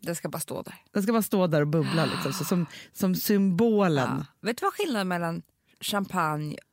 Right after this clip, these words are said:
Speaker 1: och cava och prosecco är?
Speaker 2: Ja, att det kommer från tre olika länder.
Speaker 1: Nej, men jag, men alltså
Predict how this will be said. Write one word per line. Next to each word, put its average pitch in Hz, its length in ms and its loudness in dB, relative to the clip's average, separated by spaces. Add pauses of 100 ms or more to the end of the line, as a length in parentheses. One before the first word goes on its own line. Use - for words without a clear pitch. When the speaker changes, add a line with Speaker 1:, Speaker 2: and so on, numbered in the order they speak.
Speaker 1:
och - 380 -8
cava 151 360 -2
och 139 80 -8
prosecco - 460 -12
är? - 160 -10 (100)
Speaker 2:
Ja, 185 240 0
att 202 120 -4
det - 60 -18
kommer 170 200 -2
från 156 200 -4
tre 151 140 -2
olika 143 460 -2 (240)
länder. 156 260 -2
Speaker 1:
Nej, - 100 -4
men - 60 -6
jag, - 120 -6 (880)
men 180 520 -4 (280)
alltså 190 300 -2